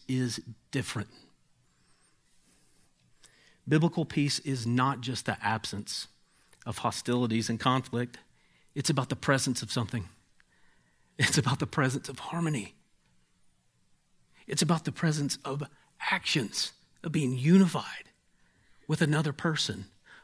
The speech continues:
grounded so deeply in Christ that there's no longer division. So, Paul, I love it. He, he, he's so helpful to us. He,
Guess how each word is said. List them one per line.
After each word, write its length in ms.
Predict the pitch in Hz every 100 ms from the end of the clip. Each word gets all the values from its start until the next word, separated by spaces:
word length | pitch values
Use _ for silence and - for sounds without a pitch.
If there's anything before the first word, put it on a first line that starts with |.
| 139
grounded 800 | 143 143 170 202 180 107 117 123 - -
so 280 | - 175 170
deeply 600 | 160 175 127 117 107 - _ _
in 180 | - 170
Christ 640 | - 160 156 123 - - - _ _ _ _ _ _ -
that 120 | -
there's 200 | 165 135
no 120 | 143
longer 300 | 139 139 131
division. 480 | 123 123 127 107 80 - - _ _ _ _ _ _ _ _ _ _ _ _ _ _ _ _ _ _ _ _ _ _ - _ _ _
So, 360 | - 117 123 180 - _ _ -
Paul, 400 | - 139 156 156
I 80 | 131
love 280 | 131 135 127
it. 100 | 117
He, 120 | 151
he, 220 | 135 147 - - -
he's 160 | - 165
so 160 | 202
helpful 520 | 120 113 104 123 117 -
to 200 | - 120
us. 260 | 120 123 -
He, 320 | 139 143 139